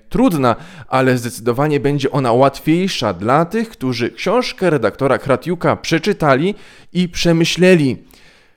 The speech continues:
Panu Bogusławowi polecam z całego serca,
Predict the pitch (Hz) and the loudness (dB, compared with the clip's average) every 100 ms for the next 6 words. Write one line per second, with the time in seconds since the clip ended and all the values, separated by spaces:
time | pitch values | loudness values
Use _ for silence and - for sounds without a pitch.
0 | - - 123 127 107 107 104 - 101 113 | -10 -2 0 0 0 -2 -2 -4 0 2
1 | 113 123 - 147 160 202 185 127 110 - | 2 0 0 6 8 8 6 2 2 -4
2 | - 110 107 117 139 - 190 165 139 113 | -6 -2 0 2 0 2 2 2 -2 -2